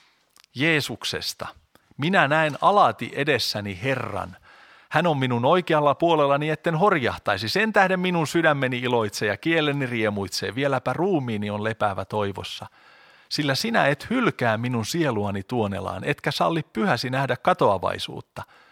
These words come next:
Sinä olet ilmoittanut minulle elämäntien ja täytät minut ilolla kasvojesi edessä.'" Ja jakeessa kolmekymmentäyksi hän jatkaa, "Niin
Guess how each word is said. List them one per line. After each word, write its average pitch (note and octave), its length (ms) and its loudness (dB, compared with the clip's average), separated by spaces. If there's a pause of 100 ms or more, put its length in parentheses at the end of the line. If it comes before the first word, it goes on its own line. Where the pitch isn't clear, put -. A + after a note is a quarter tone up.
(320)
Sinä E3 260 2
olet C3+ 240 2
ilmoittanut F3 640 2
minulle D3+ 320 0
elämäntien C3 640 2
ja A#2+ 80 0
täytät E3 460 2
minut C3+ 340 -2
ilolla C3+ 420 2
kasvojesi G2+ 680 -2
edessä.'" - 420 -6 (1200)
Ja A2+ 80 0
jakeessa D3+ 420 2
kolmekymmentäyksi D#3 580 2
hän C#3+ 120 0
jatkaa, C#3+ 420 2
"Niin F#3 400 0